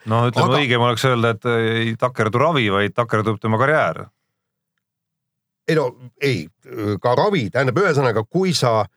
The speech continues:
Speaker 1: Ei no,
Speaker 2: kui sa
Speaker 1: see oleneb, kust otsast nagu vaadata, on ju.
Speaker 2: Jah.
Speaker 1: Kui vaadata nii, nagu nüüd Peep praegu ütles, et, eh,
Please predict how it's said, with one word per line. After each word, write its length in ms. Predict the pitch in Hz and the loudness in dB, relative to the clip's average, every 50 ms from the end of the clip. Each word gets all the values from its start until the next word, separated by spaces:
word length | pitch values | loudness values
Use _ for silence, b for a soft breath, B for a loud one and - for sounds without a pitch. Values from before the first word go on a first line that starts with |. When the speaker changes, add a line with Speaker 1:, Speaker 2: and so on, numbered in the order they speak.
| _ _ - | _ _ -8
Speaker 1:
Ei 140 | - 107 107 | -4 0 0
no, 80 | 117 | 2
Speaker 2:
kui 80 | 127 147 | 2 2
sa 160 | 156 143 135 | 0 0 0
Speaker 1:
see 140 | - 147 139 | 0 0 2
oleneb, 340 | 147 143 143 143 127 127 - | 2 2 2 0 0 0 -2
kust 140 | 135 123 160 | -2 0 0
otsast 280 | 156 143 - 117 110 131 | 0 0 -2 -4 -2 -2
nagu 100 | 131 160 | 0 0
vaadata, 420 | 185 170 131 95 - - - - | 2 2 0 -2 -4 -8 -12 -6
on 60 | - 104 | -2 0
ju. 60 | 110 | 0
Speaker 2:
Jah. 140 | 123 127 127 - _ _ | 0 0 -2 -6 _ _
Speaker 1:
Kui 120 | - 107 | -2 0
vaadata 300 | 117 117 110 - - 127 | 0 0 0 0 0 0
nii, 100 | 135 131 | 2 2
nagu 200 | 127 120 120 123 123 123 123 123 127 127 127 117 | 2 2 2 2 2 2 2 0 0 -2 -2 -2
nüüd 180 | 110 110 104 113 107 - _ _ - | -2 -2 -2 -4 -6 -8 _ _ -4
Peep 220 | 156 156 131 113 | -2 -2 -2 0
praegu 280 | - 123 120 113 120 120 | -2 0 0 0 0 -2
ütles, 240 | 107 - 113 98 - - | -2 -4 -6 -6 -4 -6
et, 240 | 107 - _ - 117 | -10 -6 _ -2 -2
eh, 60 | 107 | -2